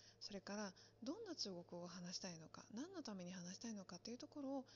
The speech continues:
まず掘り下げていくことを中心としています。やっぱり自分の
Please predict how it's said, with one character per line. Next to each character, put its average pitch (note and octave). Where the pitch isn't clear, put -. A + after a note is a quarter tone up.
ま E4
ず C4
掘 G#3
り A3
下 D4
げ C#4
て E3
い E3+
く D#3+
こ -
と A#3+
を F3+
中 -
心 E3+
と -
し -
て F3
い E3+
ま E3+
す。 -
や A3
っ A3+
ぱ E4
り D4+
自 G#3+
分 C4+
の C4+